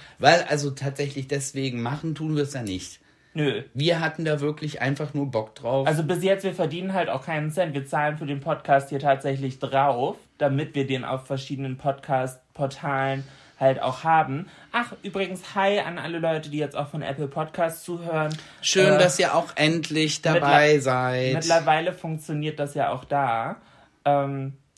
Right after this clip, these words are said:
Speaker 2: ja, aber das hier ist nicht irgendwie, um jetzt irgendwie fett Kohle abzugreifen, sondern einfach, das haben wir in der ersten Folge erklärt, für uns Paartherapie.
Speaker 1: Paartherapie und gemeinsames Hobby.
Speaker 2: Ja, genau.
Speaker 1: Ja.
Speaker 2: Ja.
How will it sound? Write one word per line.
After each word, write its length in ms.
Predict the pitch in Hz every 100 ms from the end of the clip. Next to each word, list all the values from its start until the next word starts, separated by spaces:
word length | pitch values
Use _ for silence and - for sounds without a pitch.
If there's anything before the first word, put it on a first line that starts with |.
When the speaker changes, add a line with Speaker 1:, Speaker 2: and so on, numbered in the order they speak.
| -
Speaker 2:
ja, 340 | 143 180 170
aber 200 | - 131
das 240 | 131 143 147
hier 140 | 160
ist 180 | 156 -
nicht 380 | 143 165 - -
irgendwie, 680 | 160 170 151 151 151 151 147 - _ _ _ _ _
um 160 | 147 147
jetzt 240 | 147 139
irgendwie 500 | - 127 135 131 - - _ _ _
fett 240 | - 143 -
Kohle 320 | 151 190 143
abzugreifen, 720 | - - 104 123 113 143 156
sondern 260 | 151 147 139
einfach, 460 | 135 135 160 160 - -
das 140 | 135
haben 140 | 165 151
wir 80 | 165
in 60 |
der 100 | 156
ersten 260 | 143 151 160
Folge 260 | 165 156 -
erklärt, 360 | 139 160 156
für 100 | 170
uns 220 | 147 160 -
Paartherapie. 840 | 196 196 180 123 104 - - 101 - -
Speaker 1:
Paartherapie 760 | 139 156 165 151 147 - 156 147
und 300 | 139 143 139
gemeinsames 680 | 127 120 123 123 117 113
Hobby. 340 | 101 90 82 80
Speaker 2:
Ja, 160 | 247 220
genau. 420 | 233 180 117 120 - _ _ _ _ _ _ _ _ _ _ _
Speaker 1:
Ja. 200 | 131 95 78 _ _ _ -
Speaker 2:
Ja. 200 | 214